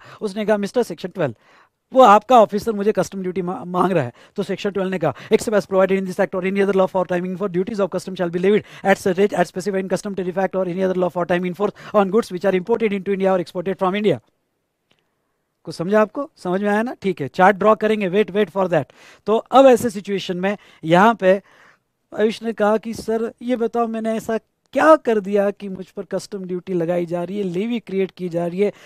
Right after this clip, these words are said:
आपका ऑफिसर मुझ पर कस्टम ड्यूटी मांग रहा है, मैं क्यों दूं उसे कस्टम ड्यूटी? क्या मुझे लायबिलिटी क्रिएट होती है?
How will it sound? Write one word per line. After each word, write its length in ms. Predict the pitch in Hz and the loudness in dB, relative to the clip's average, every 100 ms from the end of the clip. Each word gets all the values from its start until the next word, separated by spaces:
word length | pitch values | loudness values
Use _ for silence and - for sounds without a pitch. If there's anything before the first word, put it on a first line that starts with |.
| - | -4
आपका 340 | 214 254 - 226 | 4 4 6 4
ऑफिसर 360 | 196 190 202 | 4 0 -8
मुझ 200 | 196 214 | -8 -8
पर 160 | - 185 | -10 -12
कस्टम 420 | - 247 - 226 | -8 -10 -8 -10
ड्यूटी 260 | 170 208 160 | -10 -12 -10
मांग 300 | 151 226 233 | -4 -4 -4
रहा 120 | 160 | -6
है, 100 | 185 | -8
मैं 160 | 226 233 _ | -10 -14 _
क्यों 200 | 233 226 | -18 -14
दूं 120 | 185 | -14
उसे 160 | 156 - | -14 -18
कस्टम 420 | 170 165 185 170 | -18 -16 -14 -12
ड्यूटी? 280 | 156 151 - - - | -12 -12 -16 -18 -2
क्या 140 | 254 | 0
मुझे 260 | 190 202 254 | 0 -2 0
लायबिलिटी 520 | 147 247 247 180 202 | 2 0 0 -4 -6
क्रिएट 380 | - 160 262 - | -10 -8 -8 -10
होती 240 | 180 - | -14 -12
है? 80 | 233 | -10